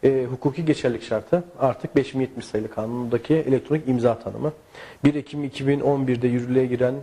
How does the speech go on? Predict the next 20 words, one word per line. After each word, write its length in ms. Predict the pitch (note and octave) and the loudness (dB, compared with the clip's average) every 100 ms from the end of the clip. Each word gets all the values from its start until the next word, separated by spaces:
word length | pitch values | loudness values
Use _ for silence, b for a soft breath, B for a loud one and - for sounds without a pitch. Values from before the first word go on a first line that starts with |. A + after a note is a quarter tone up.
| - A#2+ | -6 0
yeni 220 | B2+ B2 | 0 2
H 160 | B2 | 0
M 180 | A#2+ A#2 | 0 0
K'da 280 | - B2 A2 | 0 0 0
da 40 | |
hukuk 320 | A2+ - B2 A#2 | -4 -4 -2 0
muhakemeli 380 | A#2 A#2 A2+ | 0 0 -4
kanunda 440 | A2 A#2 A#2 A#2+ A#2+ | 0 0 0 0 2
da 140 | C3+ - B B B B | 0 -2 B B B B
bu 40 | D#3+ | 4
hususla 360 | C#3+ - - | 4 0 -2
ilgili 300 | A#2+ G#2+ G#2 - - | 0 0 -4 -8 -4
düzenlemeler 460 | A#2+ A2 G2+ G2 G2 | 0 0 -2 -4 0
mevcut. 480 | B2+ A#2+ E3+ E3+ | 2 2 -2 -4
Güvenli 380 | E3 D#3 C#3+ C#3+ | 4 4 4 2
elektronik 840 | C3 C#3 C3+ B2+ B2+ C3 C3+ C3 C3 | 2 2 0 -6 -6 -2 0 0 0
imza 260 | B2+ A#2+ | 0 0
ile 100 | A2+ | 2
yapılan 380 | B2 - B2 G#2+ - - _ B B B B B | 0 0 0 -2 -4 -20 _ B B B B B
imzalı 560 | C#3+ B2 A#2+ A2+ A2 | 4 4 2 2 -2